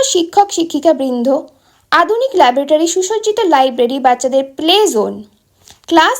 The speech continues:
এবং স্পোর্টস অ্যাক্টিভিটি, ডেবো উইং, নিরাপদ এবং সুরক্ষিত ক্যাম্পাস।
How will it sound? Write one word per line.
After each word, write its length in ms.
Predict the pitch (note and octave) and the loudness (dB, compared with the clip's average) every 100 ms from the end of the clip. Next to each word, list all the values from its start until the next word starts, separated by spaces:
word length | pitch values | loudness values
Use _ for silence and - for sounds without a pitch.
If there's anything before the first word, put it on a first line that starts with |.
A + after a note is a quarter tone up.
| A4 | -2
এবং 140 | G4 G4 | 0 -2
স্পোর্টস 340 | - F4 G#4 - | -2 0 0 0
অ্যাক্টিভিটি, 880 | E4 - D#4 C#4+ A#3 C4+ C4+ C4+ C4+ E4 - - - - _ | -6 -4 -6 -6 -6 -4 -6 -4 -6 -6 -14 -20 -20 -20 _
ডেবো 300 | A3 D4 G4 G#4+ | 0 2 4 2
উইং, 160 | A4 A#4+ A4+ - | 2 0 -4 -2
নিরাপদ 420 | C#4+ D4 D4 E4 E4+ | 4 4 4 -2 -2
এবং 160 | B3 C#4 C#4+ | -4 -4 -4
সুরক্ষিত 420 | - F#4+ G4+ A#4 B4 A4 | -2 -2 -2 -2 0 0
ক্যাম্পাস। 460 | B3 A#3 A3 G#3 | -2 -4 -10 -10